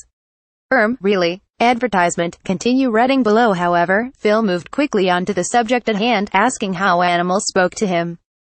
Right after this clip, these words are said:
Related article, This Morning guest talks about having with ghosts you get a sense of a person, Gordon claimed, saying that animals are similar for mediums and suggesting there was a Siamese cat on the sofa.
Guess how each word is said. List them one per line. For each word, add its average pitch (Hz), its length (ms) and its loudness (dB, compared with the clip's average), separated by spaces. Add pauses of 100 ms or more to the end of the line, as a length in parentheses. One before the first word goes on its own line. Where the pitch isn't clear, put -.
(240)
Related 214 380 2
article, 208 400 2
This 247 240 -2
Morning 240 260 2
guest 214 340 0
talks 208 300 0
about 185 280 2
having 226 340 0
with 185 180 -4
ghosts - 340 -2
you 262 120 0
get 214 160 0
a 214 60 -2
sense 240 260 0
of 196 100 0
a 196 60 0
person, 180 480 -2
Gordon 214 340 0
claimed, 220 400 0
saying 240 360 0
that 208 100 2
animals 196 460 0
are 175 120 0
similar 202 480 2
for 185 160 -2
mediums 214 480 0
and 180 160 -2
suggesting 220 600 0
there 196 160 4
was 202 140 0
a 202 80 -2
Siamese 214 540 0
cat 202 240 0
on 247 140 2
the 240 80 2
sofa. 214 420 0